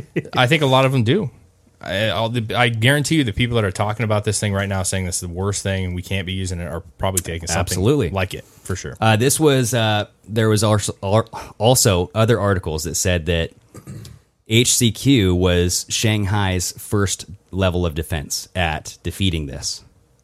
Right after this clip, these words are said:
Speaker 2: And you remember all the video, remember the video of, like, everybody removing their mask?
Speaker 1: Yeah.
Speaker 2: And it was all in a line?
Speaker 1: Yep.
Speaker 2: And everybody was happy. "We, we've cured this disease that there's no, we don't have to worry about it." They were all taking H C Q, dude.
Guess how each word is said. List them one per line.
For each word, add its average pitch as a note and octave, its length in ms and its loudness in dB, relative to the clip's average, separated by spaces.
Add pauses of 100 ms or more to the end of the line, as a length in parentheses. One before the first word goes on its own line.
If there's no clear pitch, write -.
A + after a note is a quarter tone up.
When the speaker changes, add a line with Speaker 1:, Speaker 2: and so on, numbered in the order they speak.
(160)
Speaker 2:
And G#2+ 160 2
you G#2+ 160 2
remember A#2 420 2
all B2+ 100 4
the A#2 60 2
video, G2+ 320 2
remember A#2 320 0
the G#2+ 80 0
video G2+ 360 -2
of, F#2 200 -4
like, E2+ 280 -6
everybody G2+ 360 -6
removing F2+ 440 -4
their E2+ 100 -4
mask? E2 460 -6
Speaker 1:
Yeah. F#2 140 -8
Speaker 2:
And E2+ 60 -14 (100)
it F#2+ 80 -2
was F2+ 120 -2
all F2+ 220 0
in F2+ 60 -2
a E2+ 140 -2
line? E2 380 -6 (120)
Speaker 1:
Yep. F#2+ 200 -12 (340)
Speaker 2:
And F2 80 -2
everybody F2 240 4
was F2 120 2
happy. F2 360 -4 (140)
"We, A#2+ 260 -4
we've A#2 300 -2
cured C#3+ 380 0
this A#2 160 0
disease B2 380 -4
that G#2 120 -4
there's G#2 180 -4
no, A#2+ 300 -4
we B2 160 -4
don't B2+ 160 0
have B2+ 140 -4
to C3+ 60 -6
worry C3+ 200 0
about F2+ 220 -2
it." C#2+ 100 -12 (1600)
They D#2+ 180 -4
were D#2 100 0
all E2 140 0
taking F2 300 -2
H E2 180 -4
C D#2 100 -8
Q, F2+ 220 -2
dude. D2+ 200 -4